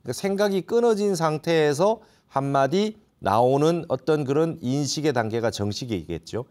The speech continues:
근데 정식에 그거 가운데서도 정이라 그랬단 말이에요. 그거,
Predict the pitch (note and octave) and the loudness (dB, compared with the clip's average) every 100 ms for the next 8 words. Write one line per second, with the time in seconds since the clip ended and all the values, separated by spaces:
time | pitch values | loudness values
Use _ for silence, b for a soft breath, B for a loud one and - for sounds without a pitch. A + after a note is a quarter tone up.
0 | b b - D#3+ D#3+ C#3 D#3 D3+ A#3 G#3 | b b -2 -2 0 0 2 0 0 2
1 | B2 D2+ - b b _ - C#3 G#3 A3+ | 2 0 -10 b b _ -4 2 4 2
2 | - A#2 E3 A#3 G#3 F#3+ A#3+ - B2 D3+ | -2 0 0 2 0 0 -2 -2 -2 0
3 | B2+ E2+ D2+ - D2 D2+ - - F3+ | 0 -2 -6 -12 -14 -16 -10 -4 -2